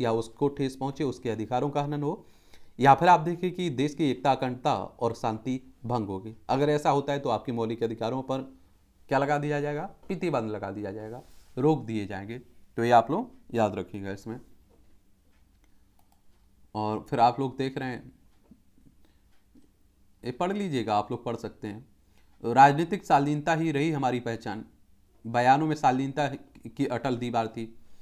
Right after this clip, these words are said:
और आज के नेता में आप देखिए, कोई भी पार्टी की, किसी भी पार्टी के नेता हों, अब छोड़िए, आप लोग सभी जानते हैं कि उनसे नैतिकता की उम्मीद करना बेईमानी है अब नेताओं से। अभिव्यक्ति की जिम्मेदारी भी समझनी होगी।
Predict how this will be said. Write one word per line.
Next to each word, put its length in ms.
और 500
आज 260
के 160
नेता 280
में 100
आप 120
देखिए, 260
कोई 260
भी 100
पार्टी 340
की, 140
किसी 260
भी 80
पार्टी 300
के 100
नेता 220
हों, 180
अब 160
छोड़िए, 280
आप 220
लोग 140
सभी 260
जानते 280
हैं 120
कि 240
उनसे 240
नैतिकता 440
की 120
उम्मीद 260
करना 420
बेईमानी 520
है 120
अब 120
नेताओं 320
से। 380
अभिव्यक्ति 500
की 100
जिम्मेदारी 460
भी 120
समझनी 360
होगी। 320